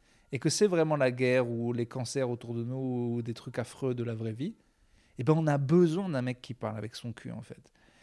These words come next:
Et donc, c'est une question à me poser en tant que comique. Est-ce que je veux être le gars qu'on regarde quand ça va bien pour réfléchir à des trucs graves, ou est-ce que je veux être le crétin, euh,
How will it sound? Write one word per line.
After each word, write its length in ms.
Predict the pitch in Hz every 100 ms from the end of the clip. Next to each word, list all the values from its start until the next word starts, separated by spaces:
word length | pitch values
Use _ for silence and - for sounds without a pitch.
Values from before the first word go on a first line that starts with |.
| _ -
Et 100 | 120
donc, 280 | 135 139
c'est 200 | - -
une 80 | 127
question 380 | 127 139 - 165
à 80 | 135
me 80 | 123
poser 280 | 135 135
en 80 | 139
tant 160 | 120 123
que 60 |
comique. 380 | - 147 175 175 _
Est-ce 220 | 190 175
que 220 | - 165 147
je 180 | 131
veux 160 | 139 139 - _ _ _ _ _ -
être 240 | 147 151 160
le 140 | 156
gars 260 | 147 143 139
qu'on 200 | - 131
regarde 360 | 127 143 139
quand 140 | - 127
ça 180 | 139
va 100 | 127
bien 240 | 131 135 135
pour 140 | 120
réfléchir 400 | 117 131 117 131
à 40 | 117
des 120 | 117
trucs 280 | - - 117
graves, 380 | 120 147 180 220 - _ _
ou 180 | 151 139
est-ce 200 | 170 156
que 160 | - 143
je 120 | 127
veux 280 | 135 147 139 - _ -
être 180 | 127 -
le 120 | 127
crétin, 600 | 120 - 156 156 156 165 - _ _ _ _ _ -
euh, 720 | 123 117 113 110 110 113 131